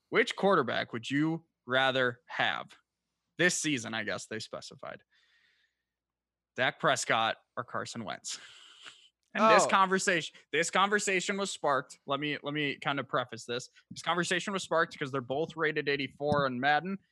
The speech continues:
Speaker 1: Their stats, uh, I think overall, yeah, their overall stats, uh, touchdowns, they both have ninety-seven, uh, interceptions, thirty-six for Dak and thirty-five for Wentz. Wins is forty for Dak and thirty-two for Wentz.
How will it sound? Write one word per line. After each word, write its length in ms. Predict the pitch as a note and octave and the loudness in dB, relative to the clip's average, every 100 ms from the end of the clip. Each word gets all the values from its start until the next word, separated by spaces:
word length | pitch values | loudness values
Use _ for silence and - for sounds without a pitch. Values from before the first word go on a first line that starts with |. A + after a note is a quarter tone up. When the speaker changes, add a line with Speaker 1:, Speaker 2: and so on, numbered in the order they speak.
| _ _ | _ _
Speaker 1:
Their 200 | C3 C3+ | -4 -2
stats, 600 | B2 - C#3+ E3 - - - | -4 -4 -2 -2 -4 -12 -6
uh, 320 | C3+ C3+ C3+ - _ _ _ | -4 0 0 -2 _ _ _
I 80 | A#2+ B2+ - | -12 -12 -6
think 260 | F3 G3+ - | -6 -6 -6
overall, 680 | D3+ D3 C3 B2 E3+ C4+ _ _ _ | -6 -2 0 2 2 -2 _ _ _
yeah, 300 | - C3 A2 | -4 -2 -2
their 220 | - C3 D#3+ | -4 0 0
overall 280 | F#3+ F3+ | 2 2
stats, 560 | E3+ - D3+ E3 - - _ _ - | 2 -2 0 0 -4 -14 _ _ -6
uh, 300 | B2 B2+ A#2+ - - | -2 -2 -4 -10 -10
touchdowns, 540 | - E3+ - F3 F3 | -4 -4 0 -2 0
they 80 | D#3 | -2
both 240 | C3+ D3+ D#3+ | 0 -2 -2
have 160 | D3 | -2
ninety-seven, 760 | D3 C#3+ B2+ - D3 D3 D#3 D3+ _ _ _ | -2 -2 -4 -2 0 0 -2 -4 _ _ _
uh, 380 | B2 A#2+ A#2 A2+ - | -2 0 0 -4 -4
interceptions, 720 | D3+ C3 - D3+ - D#3+ C#3 | -6 -4 -2 -4 -4 -8 -6
thirty-six 600 | D#3 D3+ C#3 - D3+ - - | -4 -2 -4 -4 -4 -4 -10
for 120 | C#3 | -8
Dak 380 | B2 C3+ A#2 D3 | -2 0 0 -4
and 100 | C3 | -6
thirty-five 560 | C3+ B2+ - B2+ B2+ | -6 -6 -4 -4 -4
for 120 | - | -8
Wentz. 440 | A#2 C#3 C#3+ C3+ - _ _ | -8 -4 -4 -6 -12 _ _
Wins 400 | A#2+ D#3 E3+ D#3 | -4 -2 -2 -4
is 220 | C#3+ - - | -6 -8 -10
forty 300 | D#3 E3+ E3 | -4 -2 -2
for 160 | D3 D#3 | -6 -6
Dak 320 | C3+ C#3 C#3 | -2 0 0
and 120 | C3+ A#2+ | -6 -6
thirty-two 560 | D3 C#3 - - E3+ | -6 -6 -12 -10 -10
for 160 | C#3 B2+ | -8 -8
Wentz. 360 | A#2+ A#2+ A#2+ | -6 -6 -10